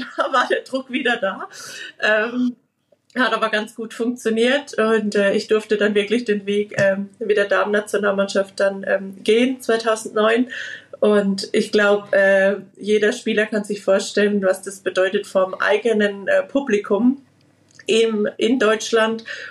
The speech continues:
und dann aber noch im eigenen Dorf, ähm, zu stehen. Das, ähm, kann man, glaub ich, in Worte gar nicht beschreiben.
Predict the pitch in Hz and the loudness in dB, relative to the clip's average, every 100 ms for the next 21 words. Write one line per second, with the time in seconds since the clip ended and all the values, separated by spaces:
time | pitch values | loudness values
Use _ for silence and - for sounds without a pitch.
0 | - 214 220 247 226 220 214 - - 339 | -4 0 2 2 2 2 0 -2 0 0
1 | 247 220 277 262 214 208 214 214 202 277 | 2 0 2 2 0 2 2 2 2 0
2 | - - 208 208 202 202 202 208 - - | -6 -4 0 2 2 -2 -6 -6 -6 -4
3 | 208 - 202 214 254 247 - - - _ | -4 0 2 4 4 0 -10 -16 -20 _
4 | _ _ 208 254 - - 214 190 185 185 | _ _ 0 0 -8 -2 0 2 2 -2
5 | 180 180 220 185 185 185 180 180 180 175 | -6 -4 0 0 0 0 0 -2 -2 -2
6 | 170 170 156 165 165 - 160 - 156 156 | -4 -4 -2 -2 -4 -6 -6 -2 -2 -2
7 | 160 | -6